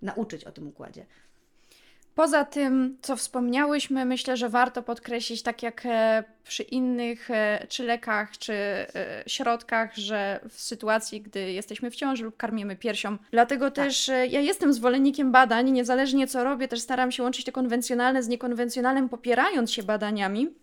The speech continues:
Speaker 2: To, że jest na odporność C B D, to też już wiele lat temu czytałam właśnie w amerykańskich badaniach, a propos
Speaker 1: Tak,
Speaker 2: badań.
Speaker 1: tak.
Speaker 2: Em, i też pamiętam, że nieraz sformułowałam zdanie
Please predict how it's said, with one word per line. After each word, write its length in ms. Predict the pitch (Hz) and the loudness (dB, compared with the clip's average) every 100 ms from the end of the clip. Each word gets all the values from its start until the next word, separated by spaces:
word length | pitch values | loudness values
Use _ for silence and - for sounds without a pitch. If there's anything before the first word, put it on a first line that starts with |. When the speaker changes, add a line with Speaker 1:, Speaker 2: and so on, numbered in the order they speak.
| - | -2
Speaker 2:
To, 180 | 294 370 | 6 6
że 100 | 359 | 6
jest 200 | 311 285 | 2 4
na 160 | 277 254 | 4 4
odporność 580 | 254 285 359 320 208 | 2 -2 2 2 2
C 180 | - 214 | -2 -4
B 120 | 196 | -2
D, 120 | 214 214 | 0 0
to 120 | 262 | -2
też 240 | 285 311 | -2 -2
już 120 | 302 | -4
wiele 280 | 240 277 294 | 0 2 4
lat 200 | 277 269 | 2 -2
temu 300 | - 277 269 | 0 2 2
czytałam 380 | 262 240 254 254 | 0 -2 2 2
właśnie 240 | 247 254 | 2 -2
w 40 | 240 | -2
amerykańskich 680 | 247 233 233 320 294 226 | 0 0 0 0 0 -2
badaniach, 460 | 196 208 196 214 262 | 0 0 2 0 0
a 40 | |
propos 200 | 233 220 | 0 0
Speaker 1:
Tak, 100 | 233 | 2
Speaker 2:
badań. 340 | 214 208 233 285 - | 4 4 4 2 -2
Speaker 1:
tak. 140 | 202 185 - _ | -10 -12 -16 _
Speaker 2:
Em, 600 | - 254 254 254 254 254 | 4 6 8 8 4 2
i 120 | 254 247 | -4 -2
też 260 | 320 320 | 0 0
pamiętam, 500 | - 277 285 311 302 | 0 4 4 4 2
że 140 | 262 262 | 4 4
nieraz 380 | 269 330 320 | 4 4 2
sformułowałam 680 | - 294 269 262 262 277 277 | -2 -2 2 2 4 4 4
zdanie 460 | 269 254 285 285 | 4 4 6 4